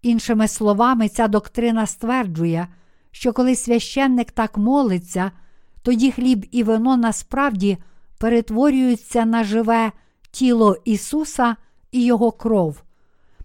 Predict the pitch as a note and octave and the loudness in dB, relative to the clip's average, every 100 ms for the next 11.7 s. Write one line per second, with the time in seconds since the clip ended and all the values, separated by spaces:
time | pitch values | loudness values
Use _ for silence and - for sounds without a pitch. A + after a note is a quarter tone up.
0 | - B3+ A#3+ B3+ - D4+ C#4 G#3+ - - | -2 2 4 4 4 2 2 -2 -4 0
1 | A3+ A#3 C#4 - A#3 G#3+ G3 A3 C#4+ G3+ | 0 2 -2 -4 -2 -2 -2 -2 -2 -4
2 | - - - - - A3 C4 - - - | -10 -18 -20 -16 -6 -2 -2 -2 -12 -12
3 | - C#4 B3 A#3+ A#3+ B3+ - - C#4 - | -4 0 2 2 0 -6 -6 -6 -6 -6
4 | D#3 C#3 - _ _ _ - - A#3+ C4 | -6 -8 -10 _ _ _ -8 -2 0 2
5 | B3 A#3+ A3+ - A3+ G3 G3 G#3 C4 B3 | 2 2 -2 -2 -4 -2 -4 -2 -2 -2
6 | - F3+ F3 F3 A#3 A#3+ E3 - _ _ | -4 -2 -2 0 0 0 -2 -12 _ _
7 | _ - A#3 B3+ A#3 - B3 A#3 F#3+ - | _ -10 0 2 2 0 0 2 0 -4
8 | A#3+ A3+ C4+ B3+ - D3+ C#3 - _ _ | -6 -6 -6 -8 -6 -8 -8 -12 _ _
9 | _ _ _ _ _ _ C4+ D4+ - - | _ _ _ _ _ _ 0 2 0 -12
10 | _ - - - C#4 C4 A#3+ A#3 G3 F#3 | _ -16 -14 -4 -2 0 0 0 0 -2
11 | A3+ - B3 C4 A#3+ A#3 | -4 -4 -2 0 2 0